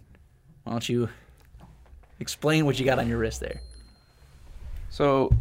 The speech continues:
Speaker 2: for my, uh, podcast people, what
Speaker 1: Uh-huh.
Speaker 2: you're looking at is a Panerai.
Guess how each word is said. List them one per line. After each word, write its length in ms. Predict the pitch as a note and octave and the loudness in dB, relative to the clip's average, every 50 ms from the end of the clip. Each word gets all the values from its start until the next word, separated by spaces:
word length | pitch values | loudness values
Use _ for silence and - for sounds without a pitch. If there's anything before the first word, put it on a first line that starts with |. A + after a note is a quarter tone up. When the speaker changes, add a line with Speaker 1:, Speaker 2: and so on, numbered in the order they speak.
| - - | 2 -2
Speaker 2:
for 380 | - - - D#3 D3+ D3 C#3+ | -8 -4 0 2 4 4 4
my, 360 | C#3 C3 C3+ C3+ C3+ C3+ C3 C3 | 4 4 2 2 2 0 2 2
uh, 300 | C3 C3 B2+ B2+ B2 A#2 - - | 2 2 2 0 0 -4 -4 0
podcast 580 | - F3+ F#3 F#3 - - C#3 B2+ B2+ C3+ - - | 4 4 4 4 2 2 0 2 2 0 -4 -6
people, 420 | - C3 B2 - C#3+ F3 - - _ - | -8 -6 -4 -2 -4 -4 -4 -8 _ -6
what 100 | - B2+ | -2 0
Speaker 1:
Uh-huh. 100 | A#2 B2 | 2 2
Speaker 2:
you're 80 | C3+ C#3+ | 2 2
looking 300 | C#3 D3 C#3+ C#3 C3+ C3 | 2 0 -2 -2 -2 -2
at 200 | C3 C3+ - - | -2 -2 -4 -4
is 280 | - C#3 C3 B2 A#2+ - | -4 -4 -4 -4 -4 -2
a 300 | - C#3 C3+ C3+ C3+ B2+ | 0 2 2 2 0 -2
Panerai. 540 | - - C#3 C3+ C3 C#3+ C#3 C#3+ E3 G3 | -2 2 2 4 4 6 4 4 4 2